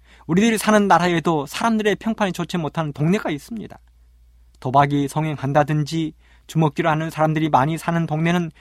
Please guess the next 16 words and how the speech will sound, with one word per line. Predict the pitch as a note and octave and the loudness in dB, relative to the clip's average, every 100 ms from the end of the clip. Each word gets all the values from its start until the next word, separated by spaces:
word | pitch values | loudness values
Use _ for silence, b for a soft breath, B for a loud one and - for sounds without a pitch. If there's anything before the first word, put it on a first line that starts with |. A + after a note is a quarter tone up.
| b | b
평판이 | - G3+ G3 G3 | -4 0 0 0
좋지 | G3 F#3 F#3+ | -2 -2 0
못한 | D3+ - A#3+ | -2 -2 -4
것입니다. | B3 - G2 - - _ _ _ _ _ - | -4 -10 -14 -18 -20 _ _ _ _ _ 2
그래서 | G3 A3 A3 | 4 6 4
나온 | C#3+ D3+ G#3+ | 6 4 2
말이 | D3+ G#2+ F3+ G#2+ - b b | -2 -4 -6 -6 -12 b b
"어느 | - D3 A3 | 0 4 4
동네에 | - F3+ F#3 F#3 | 2 0 2 2
가든 | C#3+ C#3+ F3 F#3+ b b | 0 0 -2 -2 b b
주먹 | - E3 E3+ | 0 2 2
자랑하지 | - C3+ D3 E3+ - B2+ D#3+ | 0 -2 -2 -8 -8 -6 -6
말라" | A2+ C3 C3+ A2 | -2 0 2 0
하는 | - G#3+ | -2 -2
말들이 | F#3 C#3+ F#3 | -2 -4 -8
나왔습니다. | G#3+ A#2+ C#3+ - - | -8 -10 -12 -16 -20